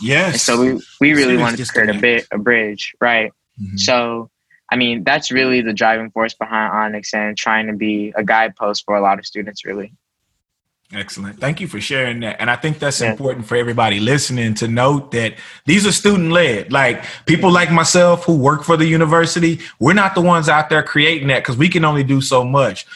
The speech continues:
Speaker 1: But when
Speaker 2: Yeah.
Speaker 1: students come to the table, for the, for the staff that are listening, uh, it's important to hear this and to create space,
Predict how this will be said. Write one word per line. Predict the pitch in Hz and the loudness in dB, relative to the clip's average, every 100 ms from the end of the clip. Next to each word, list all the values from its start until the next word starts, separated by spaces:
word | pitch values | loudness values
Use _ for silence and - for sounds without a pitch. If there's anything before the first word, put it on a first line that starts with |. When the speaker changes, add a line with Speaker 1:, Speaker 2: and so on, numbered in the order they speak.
| - | -6
Speaker 1:
But | 123 | -4
when | 120 117 | -2 -2
Speaker 2:
Yeah. | |
Speaker 1:
students | 107 156 180 180 - | -2 2 2 2 -2
come | - 160 151 | -2 0 0
to | 156 | -4
the | 127 | -4
table, | - 143 135 127 | 0 0 0 -2
for | 120 117 | -6 -8
the, | 104 - - | -6 -8 -4
for | 151 | -4
the | 131 | -2
staff | - 147 160 127 | -2 0 0 0
that | 151 147 | 0 0
are | |
listening, | 139 156 - 120 104 104 - - | 0 -2 -4 -6 -6 -6 -14 -4
uh, | - 131 123 113 - | 2 4 2 0 -2
it's | 139 160 | 0 2
important | 151 156 170 180 165 | 0 2 2 2 -2
to | 147 | -2
hear | 131 170 147 | 0 0 0
this | 127 117 - | -2 -4 -6
and | 131 | -8
to | 120 | -8
create | - 147 139 | -2 0 0
space, | - - 147 165 143 - | -2 -2 0 0 -2 -8